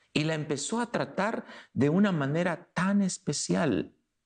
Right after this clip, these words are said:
¿Y cómo es eso de especial? Pues veía en esta hermana el rostro de Jesús. Dicen que cuando aquella santa murió, dicen que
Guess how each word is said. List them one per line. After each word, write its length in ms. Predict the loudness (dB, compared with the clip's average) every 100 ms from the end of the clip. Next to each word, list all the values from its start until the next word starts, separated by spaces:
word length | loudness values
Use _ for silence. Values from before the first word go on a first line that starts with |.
| _ _ _ _ _
¿Y 80 | -2
cómo 320 | 2 0 2
es 160 | 0 0
eso 260 | -2 0 0
de 120 | 0
especial? 840 | -2 -4 -2 2 2 2 -2 -10 _ _
Pues 260 | -2 0 2
veía 440 | 4 4 2 2
en 200 | 2 4
esta 480 | 4 2 -2 -2 -2 -2
hermana 680 | 0 2 2 0 -2 -4 -16 _ -4
el 140 | -2
rostro 460 | 0 -2 -4 -6 -4
de 140 | -4
Jesús. 840 | -4 -6 -6 -6 -6 -6 -8 -12 _ _ _ _ _ _ _ _ _ _ -16 -14 -14 -2
Dicen 360 | 2 2 2 0
que 200 | 0 -2
cuando 380 | -2 0 2 0
aquella 720 | 0 0 2 2 0 -2 -6
santa 500 | -8 -2 0 0 0
murió, 720 | 0 0 2 2 2 2 -2 -8 -20 -20 _ _ _ -20 -20 -6
dicen 400 | 2 2 2 -2
que 640 | 0 0 0 -4 -16 -20